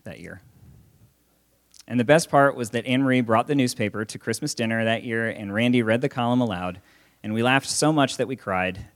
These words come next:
at how predictable these traditions were and how much we all loved them. These traditions are like a,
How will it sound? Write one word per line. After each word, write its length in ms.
at 140
how 160
predictable 560
these 180
traditions 460
were 460
and 160
how 160
much 300
we 120
all 160
loved 240
them. 220
These 160
traditions 460
are 60
like 200
a, 160